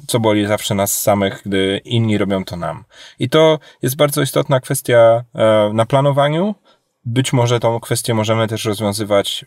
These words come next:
post factum już, jeśli ten problem jednak wy-, wy-, pojawił się, to na przykład na retrospektywie, co, co nawiązuje do rady Jacka.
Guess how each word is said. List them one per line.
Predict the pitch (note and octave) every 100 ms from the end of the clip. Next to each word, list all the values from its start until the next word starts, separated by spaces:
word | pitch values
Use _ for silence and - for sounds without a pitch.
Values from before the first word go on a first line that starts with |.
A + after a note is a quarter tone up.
| _
post | - A#2 -
factum | A#2 - A2
już, | G#2+ -
jeśli | A2 G#2 -
ten | G#2+ G#2
problem | A2+ G#2+ G#2
jednak | G#2+ G#2+ G#2
wy-, | A2 G#2+
wy-, | A2 G#2+ G#2+ G#2 A2
pojawił | A#2 A2+ A2
się, | G2+ A2 G#2+ - - _
to | A#2
na | A2
przykład | G2+ - G2+
na | G2+ G2+
retrospektywie, | G2+ G2 - G2+ - G2 F#2+
co, | G2 F#2+ F#2 -
co | G#2
nawiązuje | G2 F#2+ F#2 F#2+
do | F2+ F#2 F#2 F#2
rady | F#2+ F#2 F2+
Jacka. | - - A2